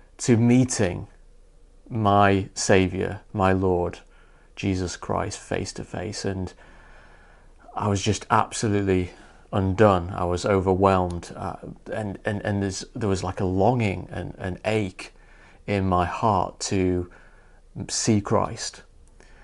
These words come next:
And, um, this is where we find ourselves as Christians. Jesus came two thousand years ago, died, was buried, resurrected, ascended.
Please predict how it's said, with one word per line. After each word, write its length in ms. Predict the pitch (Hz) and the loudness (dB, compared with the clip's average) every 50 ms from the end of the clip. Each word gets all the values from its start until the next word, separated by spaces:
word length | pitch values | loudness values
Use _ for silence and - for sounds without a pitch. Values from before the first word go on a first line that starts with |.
| - - - - - - - | -20 -20 -20 -20 -20 -6 0
And, 480 | - 107 107 110 110 110 110 107 101 113 | 2 4 4 6 4 4 2 2 2 4
um, 420 | 110 104 104 104 101 104 104 - - - - _ - _ _ - - - - | 4 4 4 4 2 0 -4 -6 -12 -20 -20 _ -20 _ _ -18 -18 -16 0
this 220 | - 147 147 - 214 | 2 2 2 4 4
is 140 | 185 123 110 | 2 4 6
where 480 | 127 120 113 110 110 107 104 98 - - - - | 6 6 8 8 6 6 4 2 0 -8 -16 -8
we 200 | - 113 104 98 | -2 -2 -2 0
find 340 | - - 120 127 131 120 | 0 0 2 2 4 4
ourselves 560 | 107 92 - - 107 87 - - - - - - - | 2 2 2 0 -2 0 -2 -4 -6 -10 -12 -6 -2
as 240 | 98 98 92 - - | 0 0 0 0 -2
Christians. 720 | - 135 117 - - - - - - - - - - - - _ - - _ - - - | -2 -2 -2 -4 -6 -8 -8 -8 -8 -12 -12 -14 -16 -18 -20 _ -20 -20 _ -20 -20 -20
Jesus 460 | - - 113 107 101 98 107 98 - - | -6 -2 0 0 2 2 2 0 0 -2
came 440 | - - 104 95 104 123 123 - - _ _ - _ - - - - - - - - - - - - - - | 0 2 2 2 2 2 -2 -6 -14 _ _ -20 _ -20 -20 -20 -20 -20 -20 -20 -20 -20 -20 -20 -20 -16 -6
two 160 | - - 120 | 4 4 4
thousand 360 | 107 - 110 101 98 92 95 92 | 6 6 4 4 4 2 0 0
years 200 | 92 90 87 101 | 0 0 -2 -2
ago, 320 | 92 - 92 92 98 95 - - - - - - - - - - - - - | -2 -2 -2 -2 -2 -6 -8 -16 -20 -20 -20 -20 -20 -20 -20 -20 -20 -2 4
died, 440 | 117 101 98 98 98 98 95 95 - - - - | 6 8 8 8 8 6 4 0 -4 -16 -20 -20
was 120 | - - - - - | -20 -20 -20 -20 0
buried, 420 | - 107 98 98 95 92 92 - - - _ - | 2 4 6 6 6 4 2 0 -6 -16 _ 0
resurrected, 800 | 98 98 98 95 107 95 95 90 - - - - 101 98 - - - - - - - - | 2 2 4 4 4 2 2 2 2 -2 -6 -8 -8 -8 -8 -12 -20 -20 -20 -20 -16 -12
ascended. 580 | - - - 107 90 90 90 - - 101 - | -8 0 0 2 2 0 -2 -6 -8 -8 -10